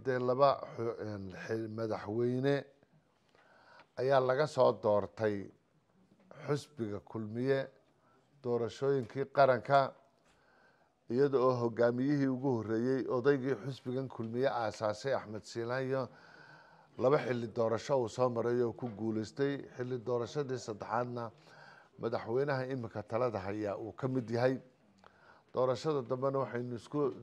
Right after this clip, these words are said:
ta-, ku talagelaynaa inaynu xilli doorashadii saddexaad ee madaxweyne laga soo doorto xusbiga Kulmiye.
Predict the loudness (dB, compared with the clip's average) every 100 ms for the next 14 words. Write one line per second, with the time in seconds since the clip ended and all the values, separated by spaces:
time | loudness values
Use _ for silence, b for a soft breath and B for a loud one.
0 | -16 -6 -2 -2 -4 -6 -8 -4 0 0
1 | 0 0 0 -2 -4 -4 -6 -10 B B
2 | B B B B -4 -2 0 -2 -4 -6
3 | -4 -4 0 0 0 -2 -4 -4 -4 -6
4 | -6 0 0 2 -2 -2 -4 -4 -6 -4
5 | -2 -2 0 0 0 0 -2 -4 -12 -10
6 | -8 -6 -6 -6 -4 -6